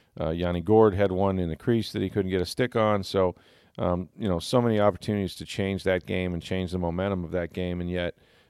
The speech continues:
um, uh, that is it. I think for me, that would be it if you were, if you were on that team. Um, just how did we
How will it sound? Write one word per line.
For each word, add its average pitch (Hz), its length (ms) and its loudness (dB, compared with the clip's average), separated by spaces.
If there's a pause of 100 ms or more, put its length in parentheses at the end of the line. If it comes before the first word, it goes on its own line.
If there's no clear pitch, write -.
(100)
um, 85 540 -2 (160)
uh, 92 120 -6
that 101 200 6
is 104 200 6
it. 92 260 4
I 87 120 0
think 98 240 -2
for 98 140 0
me, 110 240 2
that 107 160 6
would 95 120 -2
be 101 200 2
it 95 100 4
if 90 160 -4
you 95 100 -2
were, 90 220 -2
if 90 160 -8
you 98 140 0
were 90 180 2
on 95 120 0
that 92 180 -2
team. 92 460 -4 (420)
Um, 87 520 0
just 90 220 -2
how 107 220 4
did 107 120 2
we 104 360 0